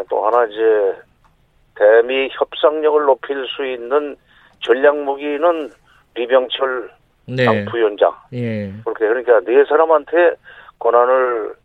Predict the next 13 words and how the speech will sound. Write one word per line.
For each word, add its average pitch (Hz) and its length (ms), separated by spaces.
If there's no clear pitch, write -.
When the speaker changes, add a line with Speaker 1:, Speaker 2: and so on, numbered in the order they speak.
Speaker 2:
음. 120 300
Speaker 1:
뭐 104 160
위임이라기보다는 135 920
약간 123 340
좀 120 280
나눠주면서 101 800
Speaker 2:
네. 110 280
Speaker 1:
전결권 127 920
내지는, 117 460
어, - 200
전결권이죠. 139 680
그걸 - 420
나눠주고, 104 640